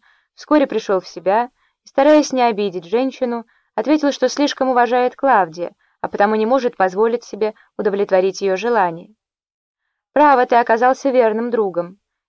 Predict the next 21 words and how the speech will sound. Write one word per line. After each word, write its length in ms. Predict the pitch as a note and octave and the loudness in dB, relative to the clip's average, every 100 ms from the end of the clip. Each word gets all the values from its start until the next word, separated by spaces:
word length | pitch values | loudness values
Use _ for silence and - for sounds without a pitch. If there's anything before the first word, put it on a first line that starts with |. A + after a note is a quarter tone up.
| - | -4
Это 120 | C#4 | -2
тем 240 | - C#4 | 0 0
более 320 | B3 C#4+ B3 | 2 4 4
удивительно 580 | G#3+ F#3 G#3 A3+ A3 G3 | 2 0 -4 -2 -4 -2
в 40 | F#3+ | -2
наше 260 | F3+ F3+ | -4 -4
время, 440 | F3+ G3+ A#3 A3 A3 _ _ | -4 -2 -2 -4 -10 _ _
когда 300 | - A#3 D4 | -8 0 2
от 80 | D4 | 2
таких 360 | A#3+ A#3+ C4 - | 0 -2 -4 -2
Пиладов 540 | A3 G#3 A#3 A#3 A3+ | 0 2 2 0 -6
и 100 | - | -16
след 340 | - G3 F3+ | -8 -2 -2
простыл», 560 | - G3+ A3 - E3+ E3 _ _ _ _ | -2 -4 -6 -8 -10 -10 _ _ _ _
усмехнулась 600 | - G#3+ G#3 A3 G3+ F#3 | -10 -6 -6 -4 -4 -4
мисс 240 | G3 F3 - | -8 -8 -2
Алина, 420 | F3+ A3 A#3 A3 _ _ - | 0 0 -2 -6 _ _ -4
не 100 | C4 | 0
выдавая 480 | C4 A#3 G#3+ G3 | 2 4 4 4
горького 400 | F#3 F3+ F3+ F3 | 2 0 -2 -2
разочарования, 920 | E3+ E3+ - F3 E3 F#3 A3 G#3 F#3+ | -2 -4 -8 -4 -2 0 -2 -4 -10